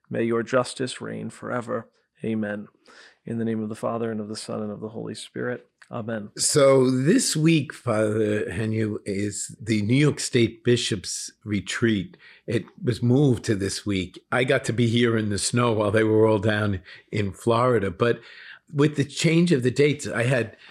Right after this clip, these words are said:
Speaker 2: Martin Luther King celebrations on Monday, and I really wanted to be there for those. So I'll be taking my retreat at another time. We had a great celebration of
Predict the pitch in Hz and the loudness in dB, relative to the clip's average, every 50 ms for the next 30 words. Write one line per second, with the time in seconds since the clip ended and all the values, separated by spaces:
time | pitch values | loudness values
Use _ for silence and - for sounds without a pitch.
0 | - _ - 113 120 127 - - 135 127 127 127 123 120 - - - - 120 117 | -16 _ -4 -2 0 0 0 0 0 2 2 2 2 0 -2 -4 -2 -2 0 0
1 | 117 117 123 - - - - 120 110 107 101 - 113 110 107 - - 120 107 104 | 0 -2 -4 -6 -6 -4 0 0 0 0 0 0 0 0 0 -2 -2 -4 -4 -4
2 | 95 - - - _ - 92 95 104 98 98 98 101 - _ _ - 120 113 113 | -6 -10 -12 -14 _ -12 -8 -6 -4 -4 -4 -4 -6 -10 _ _ -10 -4 -2 0
3 | 123 135 131 120 104 95 98 104 110 123 135 135 139 - - - 131 127 139 156 | 0 2 2 2 2 2 2 0 0 0 0 0 -2 -4 -8 -6 -4 0 4 4
4 | 165 160 151 139 127 117 110 107 104 107 - 92 107 113 113 110 - - 107 92 | 6 6 6 6 6 4 4 2 0 -2 -4 -4 -2 0 0 -2 -2 -4 -6 -8
5 | - - 85 90 110 113 110 107 110 104 101 - - 107 104 120 127 123 120 - | -8 -8 -4 0 0 2 2 2 2 0 -2 -2 -4 -2 0 2 2 2 0 -2
6 | - - - - - - - - - - - 104 101 95 95 - - - - - | -6 -12 -14 -14 -14 -16 -16 -16 -12 -8 -6 -6 -6 -6 -8 -10 -14 -14 -12 -14
7 | - - - - 135 131 135 156 135 - 147 131 117 127 120 117 117 120 123 123 | -14 -10 -6 -4 -2 0 0 0 0 0 0 2 2 2 2 2 2 2 2 0
8 | 120 - - - 120 110 107 101 104 107 107 110 110 98 101 95 - - 127 123 | 0 0 0 0 0 0 0 -2 -2 -4 -4 -4 -4 -6 -6 -6 -4 -2 0 0
9 | 117 110 104 98 - - - - - _ - 127 151 170 165 127 110 101 95 - | 0 -2 -4 -6 -10 -14 -20 -20 -14 _ -2 0 2 2 2 0 -2 -4 -6 -10
10 | - - 110 107 117 135 160 175 196 247 - - - - - _ - - - 131 | -12 -12 -6 -2 2 2 4 4 2 0 -2 -8 -14 -20 -20 _ -8 -2 0 0
11 | 120 113 104 107 120 117 113 113 - 113 110 101 - - _ _ _ - - 110 | 2 2 2 2 0 0 0 0 -2 -4 -6 -6 -8 -14 _ _ _ -8 -4 -2
12 | 110 107 104 98 95 104 | -2 -2 -2 -4 -8 -12